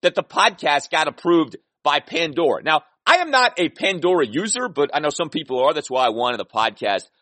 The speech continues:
up on Pandora. But what exactly is going on with Pandora? Like, what is, <laughs> what is the vetting process for Pandora? I mean, my God, the scrutiny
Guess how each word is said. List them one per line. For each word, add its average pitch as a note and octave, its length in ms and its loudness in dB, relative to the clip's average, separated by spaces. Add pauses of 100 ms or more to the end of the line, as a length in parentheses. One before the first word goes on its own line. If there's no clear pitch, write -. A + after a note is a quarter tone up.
(140)
up D3 200 4
on B2 160 0
Pandora. A#2 580 0 (240)
But F#3+ 160 -2 (160)
what G4 260 2
exactly A#3+ 600 0
is C#3+ 140 -2
going G3 280 0
on F#3 280 -2 (180)
with F#3+ 260 0
Pandora? F3+ 480 2
Like, D#3+ 160 0 (140)
what C#4+ 220 4
is, F#4 260 2 (180)
<laughs> - 140 -20
what D#4 180 0
is G4+ 200 2
the G#3+ 120 2
vetting F#3 460 0
process B2+ 640 -2 (260)
for F3 140 0
Pandora? F3 580 0
I C3 60 -4
mean, G3+ 100 -6
my E4 200 2
God, G3+ 360 2
the D#3 80 -4
scrutiny E3 800 -2